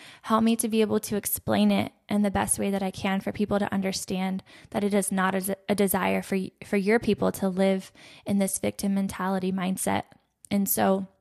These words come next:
Holy Spirit, um, I just pray that your will be done. I pray that, um, people's hearts would be open to hear. I pray that as we talked about the inflated ego mentality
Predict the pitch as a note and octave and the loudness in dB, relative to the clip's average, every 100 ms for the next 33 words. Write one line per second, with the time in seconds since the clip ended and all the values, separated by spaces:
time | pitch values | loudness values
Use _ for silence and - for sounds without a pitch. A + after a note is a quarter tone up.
0 | _ _ _ _ _ - - A#3 A#3 A3 | _ _ _ _ _ -10 -4 0 2 0
1 | - G#3 G#3+ A#3 - - - _ - G3+ | -2 0 0 -4 -12 -16 -16 _ -6 -4
2 | G#3+ A#3 A#3+ - G#3+ G#3 - G#3+ G#3+ G#3+ | -4 -6 -6 -2 -2 -2 -4 -2 0 -2
3 | G3+ F#3+ G3+ F#3+ F#3+ G#3+ B3 A#3+ G#3 - | -2 0 0 0 0 0 0 -2 -4 -4
4 | G#3 G3 G3 G3 - - - _ _ - | -4 -2 -4 -6 -8 -20 -20 _ _ -8
5 | G3+ G#3 - G3+ A3+ A3 A3 - G#3+ A#3 | -6 -6 -6 -6 -4 -2 -2 -4 -6 -6
6 | - A#3 A#3 - A3 A3+ A3 A3 G3+ F#3+ | -6 -6 -4 -6 -4 -6 -6 -6 -4 -4
7 | G3 _ _ A3 - A#3 A3+ - A3+ A3+ | -6 _ _ -2 0 0 0 0 -2 -2
8 | A#3 A#3 A#3+ B3 A#3+ A#3 - A#3 - A3+ | -6 -6 -6 -2 0 0 0 -4 0 -4
9 | - B3 B3+ - C4+ C4+ A3+ G3 - - | 0 0 0 0 0 4 4 2 -2 -20
10 | - - - A3 A3+ A3 G#3 G3 F#3 | -20 -16 0 0 4 4 4 2 -2